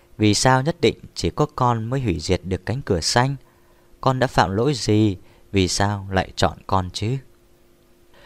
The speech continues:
Thiếu chủ nói có một lý do khiến cô khó chấp nhận được. Giọng của cô và Thù Nhi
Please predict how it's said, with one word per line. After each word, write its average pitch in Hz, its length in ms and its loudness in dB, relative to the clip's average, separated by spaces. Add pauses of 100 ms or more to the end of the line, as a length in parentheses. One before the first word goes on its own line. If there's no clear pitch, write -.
(260)
Thiếu 165 200 2
chủ 82 220 -2
nói 90 400 0
có - 80 -2
một 101 180 -4
lý 98 140 -2
do 107 380 -6
khiến 123 200 -2
cô 101 220 -2
khó 113 300 -6
chấp - 200 -8
nhận - 180 -6
được. 82 220 -2 (960)
Giọng 107 320 4
của 92 120 0
cô 123 280 -2
và 98 140 2
Thù 85 280 -2
Nhi 107 300 -2